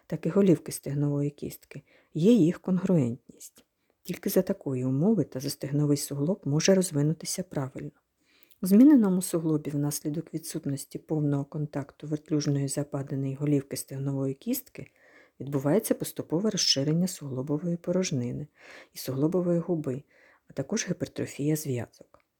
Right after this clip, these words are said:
Крім зміни розмірів і форми голівки стегнової кістки, відзначається збільшення шиїчно-діафізарного кута і вкорочення шийки стегнової кістки.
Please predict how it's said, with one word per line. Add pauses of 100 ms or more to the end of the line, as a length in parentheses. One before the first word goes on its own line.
(260)
Крім
зміни
розмірів
і
форми
голівки
стегнової
кістки,
відзначається
збільшення
шиїчно-діафізарного
кута (420)
і
вкорочення
шийки
стегнової
кістки.